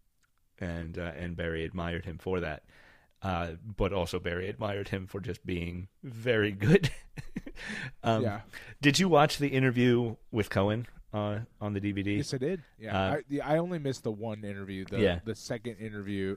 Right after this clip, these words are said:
Speaker 2: No, actually, I watched all the interviews for
Speaker 1: For
Speaker 2: this
Speaker 1: this one,
Speaker 2: movie.
Speaker 1: yeah. Uh, the Cohen interview is fun,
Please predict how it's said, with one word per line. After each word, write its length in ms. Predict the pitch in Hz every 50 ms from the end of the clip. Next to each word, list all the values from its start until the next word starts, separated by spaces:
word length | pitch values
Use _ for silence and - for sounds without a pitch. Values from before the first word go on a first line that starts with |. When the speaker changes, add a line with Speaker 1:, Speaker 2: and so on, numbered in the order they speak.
| - -
Speaker 2:
No, 160 | 139 170 175
actually, 280 | 180 180 - - 127 - - - - - - -
I 60 | 220
watched 240 | 226 240 214 - -
all 140 | 135 135 120
the 100 | 117 101
interviews 440 | 90 92 90 90 92 87 87 - - -
for 160 | 95 - - 98
Speaker 1:
For 0 |
Speaker 2:
this 180 | 90 82 - -
Speaker 1:
this 40 | -
one, 120 | - -
Speaker 2:
movie. 180 | 55 57 60 - _
Speaker 1:
yeah. 140 | - 71 - - _ - - - - - - - - _
Uh, 200 | 120 113 107 101
the 100 | 101 117
Cohen 260 | - - 139 135 123
interview 340 | 113 110 104 95 95 98 95
is 120 | 92 87
fun, 400 | - - 104 98 92 92 95 101